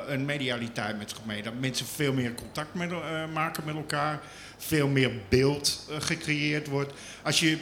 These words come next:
bedenkt in de, in de, in de middeleeuwen hoeveel artificieel beeld een mens zag, dat was waarschijnlijk dagenlang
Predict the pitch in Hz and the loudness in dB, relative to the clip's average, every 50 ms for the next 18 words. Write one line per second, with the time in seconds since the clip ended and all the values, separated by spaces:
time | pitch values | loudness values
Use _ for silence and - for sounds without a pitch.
0 | 139 131 139 131 135 156 165 165 160 156 151 - 190 - 165 160 156 156 147 143 | 0 -2 0 4 6 8 8 8 6 6 2 0 -2 0 0 -2 0 2 2 2
1 | 139 135 135 135 131 131 123 143 147 135 127 127 131 127 - 143 135 131 127 139 | 2 2 2 0 -2 -2 -4 -4 -2 -2 -2 -2 -4 -4 -4 -4 -4 0 2 4
2 | 147 151 151 143 135 127 123 120 117 120 117 110 107 - - - - - - - | 4 4 4 4 4 4 2 2 2 0 -2 -2 -6 -8 -14 -18 -18 -18 -18 -16
3 | - - - 139 170 170 139 135 139 151 143 139 139 - - - 156 147 - 165 | -10 -2 2 4 4 4 2 2 0 2 2 2 2 0 0 -2 -2 0 -2 -2
4 | - - 170 143 - - 156 143 143 139 135 123 120 135 139 151 139 123 113 - | -2 0 2 4 4 4 4 4 2 2 0 2 4 4 4 6 4 0 -2 -2
5 | - - 120 123 127 131 139 139 131 - - 120 101 95 104 - - - - - | -4 -2 0 2 2 4 4 4 4 4 4 4 2 -2 -4 -6 -8 -10 -12 -14
6 | - - - - - - - - - - - 127 120 120 135 131 135 131 - - | -16 -18 -20 -20 -20 -20 -20 -20 -6 0 2 2 2 2 2 2 4 6 6 6
7 | - 143 - 131 120 - - 147 151 139 139 127 117 - 117 107 - 135 127 135 | 4 2 0 0 2 2 4 4 4 6 4 4 2 -2 -6 0 2 4 4 4
8 | 143 131 - 139 127 127 120 120 113 113 | 2 2 2 2 4 4 4 2 2 2